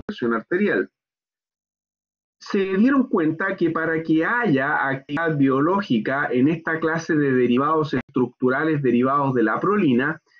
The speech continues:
era necesario que en la estructura del fármaco tuviésemos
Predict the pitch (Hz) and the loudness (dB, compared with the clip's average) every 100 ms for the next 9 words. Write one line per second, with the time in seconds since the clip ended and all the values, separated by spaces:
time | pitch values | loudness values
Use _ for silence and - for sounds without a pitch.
0 | _ - 233 262 247 220 - - - 127 | _ -4 -2 2 2 0 -4 -16 -8 -4
1 | 123 139 170 165 - _ - 170 170 180 | 2 2 2 -2 -20 _ 0 2 4 2
2 | - 143 143 135 143 147 139 - 202 220 | 2 0 2 0 -2 0 -2 0 0 0
3 | 208 196 143 139 254 247 135 120 120 - | 0 0 -2 -2 -4 0 0 0 0 0
4 | 151 160 - 151 175 262 233 - 120 139 | 0 0 0 0 2 2 0 0 2 2
5 | 160 | 0